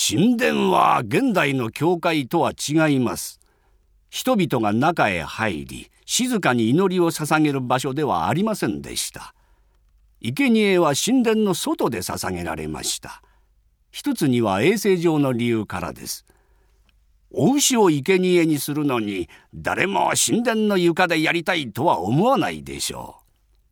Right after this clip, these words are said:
う。もう一つの理由は、生贄の煙が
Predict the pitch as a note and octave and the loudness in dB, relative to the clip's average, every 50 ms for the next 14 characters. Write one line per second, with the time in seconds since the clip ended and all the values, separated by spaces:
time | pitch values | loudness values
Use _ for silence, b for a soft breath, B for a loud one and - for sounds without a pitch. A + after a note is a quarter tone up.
0 | _ _ _ _ _ _ _ _ _ - C3 A#3 D4 D#4+ - - - C#4 A#3 - | _ _ _ _ _ _ _ _ _ -2 0 2 2 2 0 0 -4 -4 -4 -2
1 | - G#2+ F#3 E2+ - D#2+ - F2+ - E2 D#2+ D#2+ D#2 D2 C#2+ - - - _ _ | -2 -4 -4 -4 -8 -8 -8 -6 -6 -6 -6 -6 -6 -6 -6 -6 -10 -16 _ _
2 | _ _ _ _ _ _ _ _ _ _ - A#2 - - B3+ B3 A3 G#3+ G3+ G3 | _ _ _ _ _ _ _ _ _ _ -6 -4 -2 0 2 4 4 4 6 6
3 | F3+ F3 E3+ D#3 C#3+ - - - - D#3+ G#3 A#3+ A#3 G#3 A3 G#3 G3+ F#3 D#3 C#3+ | 6 4 4 4 2 0 -4 0 2 2 2 2 0 0 0 2 4 4 4 4
4 | A2 - | 2 0